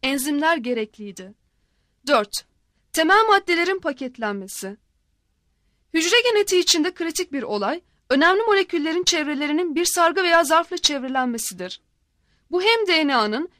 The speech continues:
hem proteinlerin hem de diğer önemli moleküllerin korunmasına yarar. Onları birlikte daha etkin çalışabilsinler diye birbirlerine yaklaştırır.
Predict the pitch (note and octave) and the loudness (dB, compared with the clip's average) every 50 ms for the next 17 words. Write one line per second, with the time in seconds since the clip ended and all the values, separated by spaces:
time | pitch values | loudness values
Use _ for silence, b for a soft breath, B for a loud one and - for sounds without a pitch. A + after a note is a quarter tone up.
0 | _ _ D#4+ F4+ F#4+ F4+ F4+ E4 D#4 D#4 - D4+ C#4+ B3+ A#3+ A3+ G#3 G3 G#3 B3 | _ _ -2 -2 -2 -2 -4 -6 -6 -4 -4 -4 -4 -4 -4 -4 -4 -4 -4 -6
1 | D#4 - _ _ _ - F4+ F#4 F#4+ G4+ F4+ G4 G4+ G4+ G4 F#4 E4+ E4+ E4+ E4+ | -8 -8 _ _ _ -4 -2 0 0 2 2 4 4 4 4 4 2 2 2 2
2 | F4+ E4 D#4+ C#4 - - - D4 B3+ D4 E4 F4 D#4+ - D4+ C#4 C#4+ C#4 C4+ C#4 | 0 -2 -2 -2 -4 -6 -6 -6 -6 -4 -6 -6 -6 -6 -8 -6 -4 -4 -4 -4
3 | - - C4+ B3+ A#3+ G#3 G3 F#3+ F#3 F#3+ G3 - - _ _ _ _ _ _ _ | -6 -6 -6 -6 -6 -6 -6 -8 -8 -10 -10 -14 -20 _ _ _ _ _ _ _
4 | _ _ _ _ _ _ _ A#3 C4+ D#4 D#4 E4+ G4 G4+ G#4 A#4+ B4+ B4 - C4 | _ _ _ _ _ _ _ 0 2 2 4 2 2 2 2 0 0 -2 -2 -2
5 | D4+ E4+ D4+ F#4+ F#4 - G#4 F#4+ F#4+ F#4 G4+ G#4+ G#4 G4+ - G4 F#4+ - - F4 | 0 2 2 0 0 0 0 0 0 0 0 0 -2 -2 -2 -4 -2 -2 -2 -2
6 | E4 D#4+ - F4+ D#4 E4+ F4 - - F4+ F4 F4 F4+ F4+ F4 B3 D4 E4 C4+ D4+ | 2 2 0 2 0 -4 -4 -4 -4 -4 -2 0 0 0 0 0 -2 -4 -4 -6
7 | C#4+ A#3+ D4 D4 C4 C#4+ C#4+ C#4 C#4 B3+ G3+ G3+ - - G3 G3+ - - - G3 | -8 -8 -8 -6 -6 -4 -4 -4 -2 -2 -4 -4 -6 -10 -6 -6 -6 -6 -6 -10
8 | F3+ F3 - - | -12 -12 -16 -20